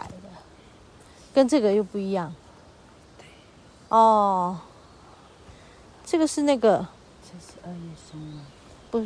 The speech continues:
Speaker 1: 不是，不是，不是，不是。
Speaker 2: 二叶松。
Speaker 1: 二叶松，哦，它是二叶松。
Speaker 2: 可是二叶松的球果会长很大颗吗？
Speaker 1: 它是赤杨吗？
Speaker 2: 不是啊，这就松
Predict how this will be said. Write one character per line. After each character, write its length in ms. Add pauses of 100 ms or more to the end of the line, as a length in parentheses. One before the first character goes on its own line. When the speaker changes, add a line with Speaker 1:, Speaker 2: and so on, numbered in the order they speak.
(160)
Speaker 1:
不 140
是， 160
不 120
是， 120
不 120
是， 140
不 80
是。 60 (880)
Speaker 2:
二 60
叶 120
松。 200
Speaker 1:
二 80
叶 20
松， 0 (300)
哦， 180
它 180
是 80
二 80
叶 160
松。 240 (600)
Speaker 2:
可 80
是 120
二 80
叶 140
松 220
的 180
球 200
果 180
会 140
长 140
很 280 (100)
大 100
颗 380
吗？ 300
Speaker 1:
它 140
是 100
赤 240
杨 220
吗？ 260 (380)
Speaker 2:
不 80
是 200
啊， 220 (240)
这 80
就 120
松 320